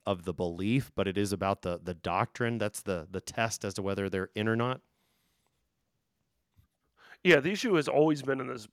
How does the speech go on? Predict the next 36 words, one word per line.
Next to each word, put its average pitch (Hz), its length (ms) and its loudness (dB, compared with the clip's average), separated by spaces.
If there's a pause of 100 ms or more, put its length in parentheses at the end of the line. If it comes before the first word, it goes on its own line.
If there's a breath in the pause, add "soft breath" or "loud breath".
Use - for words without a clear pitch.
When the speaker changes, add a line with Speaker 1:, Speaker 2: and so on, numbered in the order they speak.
(140)
Speaker 2:
Oh, 123 180 0
so 180 200 2
much 139 200 2
of 117 60 -14
this 117 180 -12 (160)
got, 123 280 2
uh, 120 180 2 (140)
this 131 180 -10
epistle 127 360 -8
has 120 100 -10
been 113 340 -10 (480 soft breath)
a 143 80 4
matter 143 200 6
of 131 140 -4
credibility. 127 560 -2 (1040)
So, 127 540 -4 (340)
oh 151 220 -2
yeah, 143 220 4
are 135 240 6
you 175 100 -4
credible 135 380 0
or 117 140 -4
not? - 280 -2 (640)
So 160 220 0
it 185 60 6
hasn't 185 280 6
been, 139 260 4 (160)
uh, 147 180 0
nobody's 202 440 4
going 165 180 4
to 147 80 -2
question 131 460 -4
Paul 123 180 -4
being 123 240 -10
sincere. - 460 -12 (520)
Uh, 110 140 -4